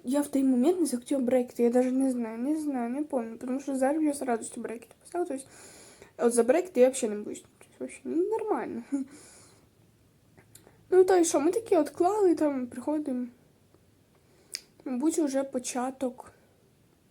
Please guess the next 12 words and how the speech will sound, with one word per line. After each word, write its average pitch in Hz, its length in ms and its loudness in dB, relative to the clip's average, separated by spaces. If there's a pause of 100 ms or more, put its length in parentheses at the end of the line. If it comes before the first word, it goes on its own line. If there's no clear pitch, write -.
(260)
ні, 247 220 2
це 247 100 -6
все... 254 300 2 (340)
Це 294 120 -2
теж 311 260 2
кінець 254 640 -2
двадцять 240 360 -4
четвертого. - 460 -10 (760)
Е, 233 200 4
це, 262 140 -2
мабуть, 262 380 0
був, 247 220 -4